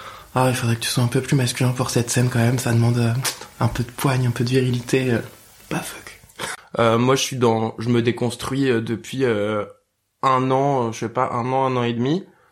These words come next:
Mais je sais, j'ai pas un événement qui m'a fait réaliser.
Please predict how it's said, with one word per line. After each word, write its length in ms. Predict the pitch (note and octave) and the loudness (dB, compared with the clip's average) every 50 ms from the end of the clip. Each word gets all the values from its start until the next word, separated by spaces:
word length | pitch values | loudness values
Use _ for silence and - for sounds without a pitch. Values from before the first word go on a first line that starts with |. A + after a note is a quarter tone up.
| _ _ _ _ - C#3+ | _ _ _ _ -6 -4
Mais 100 | C#3+ C3+ | -2 -2
je 80 | C#3+ | -2
sais, 220 | D3 D3 E3 D#3 D#3 | 0 0 0 0 0
j'ai 180 | E3+ C#3 C#3+ C#3+ | -2 -4 -4 -2
pas 240 | - E3+ E3+ E3+ D#3 D3+ - | 0 2 2 2 2 0 0
un 200 | - D#3+ E3 E3+ E3+ | 0 0 2 2 2
événement 520 | D#3+ D3 D#3 D3+ D#3 D#3 E3 E3 E3 D#3+ | 4 2 2 2 2 2 2 2 0 0
qui 160 | D#3+ - - | -2 -4 -4
m'a 160 | C#3+ C3+ B2+ | -2 0 0
fait 240 | B2+ B2+ - D#3 C#3+ | -2 -2 -2 -2 0
réaliser. 800 | C#3+ C#3 C#3+ C3+ C3+ C3 C3 B2+ B2+ C#3+ D#3 D#3+ F3+ F#3+ F#3+ - | 0 0 0 0 -2 -2 -6 -6 -2 0 2 2 2 2 0 -6